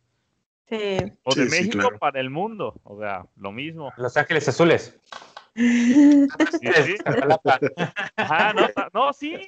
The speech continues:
Speaker 2: o sea, a lo que voy. Son, son, son, son,
Speaker 3: Sí.
Speaker 2: son palabras que se te quedan y tú dices, "Oye",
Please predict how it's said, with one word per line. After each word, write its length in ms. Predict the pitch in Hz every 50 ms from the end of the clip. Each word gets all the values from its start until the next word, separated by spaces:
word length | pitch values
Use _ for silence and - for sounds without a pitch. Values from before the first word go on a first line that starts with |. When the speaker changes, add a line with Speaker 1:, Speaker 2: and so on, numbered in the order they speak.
| _ -
Speaker 2:
o 80 | 233
sea, 120 | 175 214 -
a 100 | - 185
lo 140 | 180 185 -
que 100 | 160 190
voy. 240 | 202 240 269 277 _ _ _ _ _ _ _ _ _ -
Son, 200 | 180 180 160 165
son, 240 | - 196 208 226 240 240 220 _ 165 156
son, 340 | 175 202 220 226 208 -
son, 160 | - 175 165 165
Speaker 3:
Sí. 200 | 160 156 139 127
Speaker 2:
son 200 | 190 214 226 _
palabras 500 | - 269 247 214 214 202 214 240 254 240
que 60 | _
se 60 | 202
te 100 | - 170
quedan 380 | _ - 185 180 180 196 208 226 -
y 100 | 156 147
tú 160 | - - 170
dices, 200 | 165 165 151 151 -
"Oye", 520 | 156 202 226 240 240 220 202 165 147 123